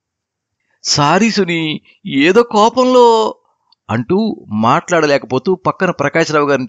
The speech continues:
చూసి మాట తప్పించి, "సునీ, అంకుల్ మనల్ని పెంచుకుంటారట" <laughs> అంటూ రాని నవ్వును తెచ్చుకుని మరీ నవ్వడం మొదలుపెట్టాడు అతను. సునీత ఆశ్చర్యంగా చూసింది.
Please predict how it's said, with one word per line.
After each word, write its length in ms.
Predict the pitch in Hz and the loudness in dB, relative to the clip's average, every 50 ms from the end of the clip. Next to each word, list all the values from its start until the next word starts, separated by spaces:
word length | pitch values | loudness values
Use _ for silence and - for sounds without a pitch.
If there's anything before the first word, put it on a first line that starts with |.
| - | -6
చూసి 160 | 147 139 - | -6 -6 -4
మాట 300 | 131 113 107 110 139 156 | -4 -2 -2 -2 -2 -2
తప్పించి, 640 | 160 - 123 110 - - 120 117 - 202 214 220 185 - _ _ _ _ _ _ _ _ _ _ _ _ _ - | -2 -4 -6 -8 -6 -8 -8 -8 -4 -4 -4 -4 -4 -6 _ _ _ _ _ _ _ _ _ _ _ _ _ -12
"సునీ, 480 | - - - 180 202 262 277 254 202 - _ _ _ _ - | -6 -2 0 2 2 2 2 0 -2 -6 _ _ _ _ -6
అంకుల్ 340 | - - 170 170 - 269 254 | -4 -2 -2 0 0 0 2
మనల్ని 340 | 214 185 175 160 156 185 247 | 2 2 0 0 0 0 0
పెంచుకుంటారట" 800 | 240 214 202 220 - - 277 269 220 247 226 190 - 160 139 - - - _ - - | 0 0 -2 -2 -2 -4 -4 -2 0 0 0 0 0 -2 -2 -4 -6 -16 _ -2 -2
<laughs> 1000 | 196 - - 160 - - 170 147 - - 160 131 - - 165 - _ - 147 139 _ - - - - - - 117 113 - - - | -2 0 0 -2 -2 0 -4 -4 -2 -4 -8 -6 -6 -6 -8 -8 _ -8 -10 -10 _ -16 -20 -20 -20 -18 -16 -16 -16 -16 -10 -4
అంటూ 600 | - 123 127 - - 160 131 131 151 - - - 120 107 110 | -4 -4 -2 0 0 0 2 0 0 -2 -4 -6 -4 -2 0
రాని 300 | 117 123 147 180 220 214 | 2 2 2 2 0 0
నవ్వును 300 | 180 160 139 143 156 151 | 0 -2 -2 -2 -4 -4
తెచ్చుకుని 460 | - 139 120 - - - 170 170 170 | -2 -4 -4 -4 -4 -4 -4 -2 0
మరీ 260 | 147 131 131 143 185 | 0 2 2 2 2
నవ్వడం 380 | 165 135 120 110 123 139 139 123 | 0 0 -2 0 0 -2 -2 -2
మొదలుపెట్టాడు 580 | 117 113 113 113 104 - 98 - - 90 87 | -2 -2 -2 -4 -4 -4 -6 -4 -4 -6 -6
అతను. 200 | - - 69 67 - _ _ _ _ _ _ _ _ _ _ _ _ _ _ _ - | -6 -12 -14 -20 -20 _ _ _ _ _ _ _ _ _ _ _ _ _ _ _ -14
సునీత 440 | - - - 131 156 190 208 202 - 120 113 123 143 - - | -10 -6 -2 0 2 2 2 2 2 0 0 0 -2 -4 -4
ఆశ్చర్యంగా 600 | 87 110 147 170 - - 190 - 131 123 135 165 - - | -2 0 0 0 0 0 -2 0 0 -2 -4 -4 -6 -6
చూసింది. 400 | 117 104 - 107 98 92 90 - | -8 -6 -6 -8 -8 -8 -10 -14